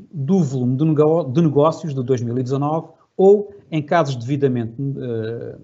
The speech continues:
justificados, o valor das necessidades de tesouraria para os próximos dezoito meses. Portanto, isto são,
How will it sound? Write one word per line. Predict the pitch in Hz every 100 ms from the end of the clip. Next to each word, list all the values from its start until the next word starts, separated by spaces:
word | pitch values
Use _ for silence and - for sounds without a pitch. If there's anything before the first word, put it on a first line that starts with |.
| - - _ _
justificados, | 147 143 - 127 - 135 135 - _ _ _ -
o | 135
valor | 139 151 156
das | 143 131
necessidades | 143 143 135 147 139 131 - _ _
de | 143 160
tesouraria | 165 135 127 120 139
para | 139 135
os | 123
próximos | - 135 127 135 131
dezoito | 113 113 135 -
meses. | 101 92 -
Portanto, | 113 107 -
isto | - -
são, | 180 156 147